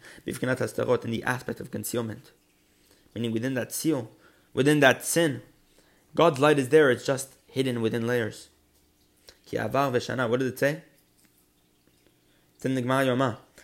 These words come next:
עבר ושנה, if a person repeats a sin over and over, נעשה לו הכתר, כהתר. It becomes permitted to him, as if it seems permitted to him. The person tends to have, changes his perspective and thinks that the sin is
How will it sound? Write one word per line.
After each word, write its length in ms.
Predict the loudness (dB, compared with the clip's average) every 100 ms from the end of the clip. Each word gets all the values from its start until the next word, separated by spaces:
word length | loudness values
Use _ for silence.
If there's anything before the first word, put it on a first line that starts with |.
| -10 2
עבר 260 | 6 8
ושנה, 300 | 6 4 0
if 80 | 2
a 60 | 2
person 280 | 2 2 0
repeats 320 | 0 -2 -2
a 60 |
sin 320 | -2 -2 -4 -8 _ _ _ 0
over 540 | 2 2 0 -2 -4 -14 _ _ -10
and 80 | -6
over, 340 | -4 -4 -6 -14 -8 -2
נעשה 240 | 2 4
לו 120 | 4
הכתר, 420 | 4 -2 -4 -6 -16 _
כהתר. 320 | -6 -4 -6 -12 -18 -20 -20 _
It 160 | 0 2
becomes 480 | 0 -2 -4 -4 -10 -16 -16 _ _ _ -6
permitted 520 | 6 6 10 10 10 8
to 100 | 2
him, 200 | 2 2
as 180 | 2
if 140 | 2 0
it 140 | 0
seems 300 | -2 -4 -4
permitted 400 | -2 4 4 4
to 80 | 0
him. 140 | -6 -10 -20 -20 -2 2
The 80 |
person 340 | 4 4 4 6
tends 220 | 4 6
to 100 | 4
have, 240 | 6 4 -4 -6
changes 280 | -2 0 -2
his 100 | -2
perspective 420 | -2 -2 -2 -2
and 140 | -2
thinks 200 | -2 -2
that 140 | -2 -2
the 80 | -2
sin 220 | 0 0
is 220 | -2